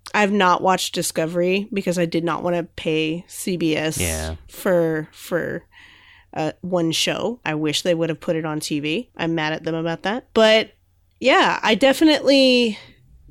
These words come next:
Speaker 1: have enjoyed everything that I, that I've watched of Star Trek, except for maybe, uh, some of Enterprise. It had
Speaker 2: Yeah.
Speaker 1: its, it had its moments, but, um, yeah,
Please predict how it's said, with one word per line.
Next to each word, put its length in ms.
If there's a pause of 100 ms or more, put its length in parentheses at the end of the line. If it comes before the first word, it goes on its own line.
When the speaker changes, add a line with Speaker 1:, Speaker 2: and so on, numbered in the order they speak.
(280)
Speaker 1:
have 240
enjoyed 680
everything 680
that 160
I, 400 (380)
that 140
I've 180
watched 340
of 120
Star 280
Trek, 600
except 340
for 160
maybe, 580 (920)
uh, 360
some 300
of 120
Enterprise. 500
It 100
had 180
Speaker 2:
Yeah. 60
Speaker 1:
its, 340
it 160
had 160
its 180
moments, 500
but, 360
um, 400 (1200)
yeah, 380